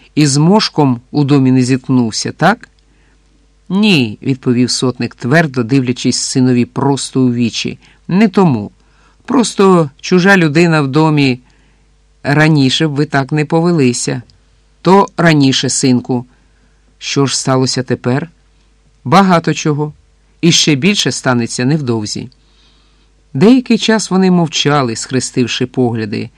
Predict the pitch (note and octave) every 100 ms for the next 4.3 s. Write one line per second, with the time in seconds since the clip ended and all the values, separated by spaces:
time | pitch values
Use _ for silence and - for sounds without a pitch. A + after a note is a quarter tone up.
0 | _ _ D#3+ F#3+ G3 F#3+ A3+ - C#3 D3
1 | C#3+ C3 D3 A#2+ A2+ A2 - _ _ _
2 | _ _ _ _ E3 E3+ G#3 C4+ - D#3
3 | C3+ D3 C3+ C3+ B2 A#2 - - F3+ G#3
4 | F#3 F3 E3+